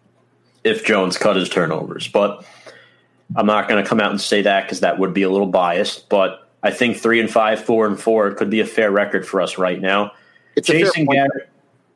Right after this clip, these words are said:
Speaker 1: we know his play calling is unpredictable. You never know what to expect from Jason Garrett, which is a good thing and a bad thing.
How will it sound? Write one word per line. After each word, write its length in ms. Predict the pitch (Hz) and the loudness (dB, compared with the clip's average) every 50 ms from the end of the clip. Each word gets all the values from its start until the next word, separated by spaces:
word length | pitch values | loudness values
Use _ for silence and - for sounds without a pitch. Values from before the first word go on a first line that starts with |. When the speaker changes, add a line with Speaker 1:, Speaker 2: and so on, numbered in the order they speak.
| _ _ | _ _
Speaker 1:
we 240 | - 110 120 147 165 | -4 0 0 0 2
know 480 | 143 139 131 131 123 107 98 90 90 - | 2 2 2 2 2 2 0 -2 -4 -6
his 140 | - 107 101 | -6 -6 -6
play 280 | - - - 107 110 110 | -4 -2 -2 0 0 0
calling 340 | - 107 107 98 98 98 98 | 0 0 0 0 0 0 -2
is 140 | 98 - | -2 -2
unpredictable. 720 | 92 92 90 - - - 95 - - - 87 - - - - | -2 -4 -4 -6 -4 -4 -4 -4 -4 -8 -8 -8 -8 -8 -6
You 160 | 101 104 113 | -4 -2 0
never 300 | 110 117 120 131 131 156 | 0 2 2 2 2 2
know 120 | 156 151 151 | 2 4 4
what 220 | 139 135 135 131 - | 2 2 2 0 0
to 120 | 131 131 | 2 2
expect 480 | 135 131 - - - 110 104 104 - - | 2 0 -2 -2 0 0 0 0 -2 -4
from 260 | - 110 98 98 95 | -2 -2 0 0 0
Jason 340 | 92 87 87 87 - 87 87 | -2 -2 -2 -4 -4 -4 -2
Garrett, 300 | 104 120 113 95 85 87 | 0 0 0 0 -2 -2
which 140 | 87 - | -4 -4
is 100 | 92 90 | -4 -4
a 80 | 87 92 | -2 0
good 240 | 92 139 170 175 170 | 0 0 0 0 2
thing 360 | 190 175 170 170 160 - - - | 0 2 2 0 -2 -6 -6 -4
and 160 | 147 156 156 | -2 0 0
a 40 | 156 | 0
bad 340 | 139 135 143 139 135 131 135 | 2 2 0 0 0 -2 -2
thing. 280 | - 110 90 80 80 | -4 -4 -4 -4 -6